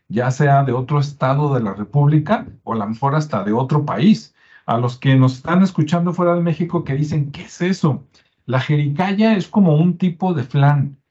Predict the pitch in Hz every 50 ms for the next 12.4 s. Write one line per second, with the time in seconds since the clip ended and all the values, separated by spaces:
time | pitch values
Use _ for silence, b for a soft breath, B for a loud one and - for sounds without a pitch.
0 | _ _ _ - 113 - - 123 120 123 123 123 120 113 113 113 - - 127 127
1 | 131 131 127 160 160 165 180 185 170 139 131 - 170 156 151 156 147 147 - 135
2 | 117 113 110 120 160 226 339 - b b b b b 110 113 117 113 - 127 117
3 | 113 - 147 151 156 160 156 139 - - - 117 113 113 - - 120 117 113 113
4 | 110 - - 147 151 156 156 165 160 147 131 131 127 - 135 131 139 143 139 156
5 | 156 151 147 - 135 127 131 131 135 131 135 139 151 151 151 127 113 120 127 135
6 | 131 123 - - 135 135 135 135 135 135 143 139 131 127 123 123 123 127 131 139
7 | 135 - - 139 135 135 139 131 135 151 151 143 143 135 - - B B B B
8 | B B B B 110 - 240 233 - 170 170 160 160 156 156 170 170 160 151 147
9 | 139 - 170 175 175 175 170 151 147 135 - 175 180 165 - 185 170 - 185 185
10 | 175 - 208 196 185 190 196 - b b b b b b 131 131 139 151 156 175
11 | 170 - 151 139 131 131 - 127 127 - - 147 151 147 151 170 165 160 160 156
12 | 156 156 160 160 156 151 - -